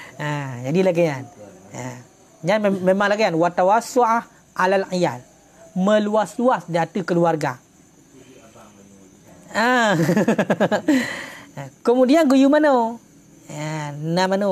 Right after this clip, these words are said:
cik? Ha, bergelih kita yang orang yang berspesial. Ha. Kemudian, ha,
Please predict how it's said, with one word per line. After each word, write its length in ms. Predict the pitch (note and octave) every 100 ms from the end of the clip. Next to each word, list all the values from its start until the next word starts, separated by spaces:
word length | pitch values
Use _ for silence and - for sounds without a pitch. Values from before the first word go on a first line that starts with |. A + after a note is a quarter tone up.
| F3
cik? 160 | D#3+ C#3 - - _ _ _ -
Ha, 80 | C#3+ C#3+ - -
bergelih 480 | D3+ E3+ E3+ A3+ E3 C#3+
kita 80 | D3
yang 160 | D3
orang 240 | C3+ C3+ C3+
yang 80 | C3
berspesial. 640 | D3+ - F3+ D#3 E3+ C#3 - _ - - - - - _ _ C#3+
Ha. 80 | C3 C3 - _ _ _ _
Kemudian, 640 | F#3 G3+ G3+ B3+ D4+ C4
ha, 160 | D#3+